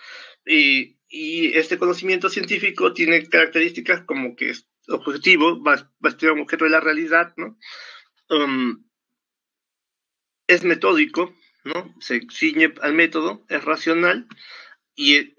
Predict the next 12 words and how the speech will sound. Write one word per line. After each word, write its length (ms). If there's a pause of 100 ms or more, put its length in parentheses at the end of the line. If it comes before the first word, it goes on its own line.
principalmente 540
es 80
fundamentado, 800 (580)
¿no? 320
O 60
sea, 180
vamos 440
a 80
contrastarlo, 680
vamos 360
a 160
demostrarlo. 680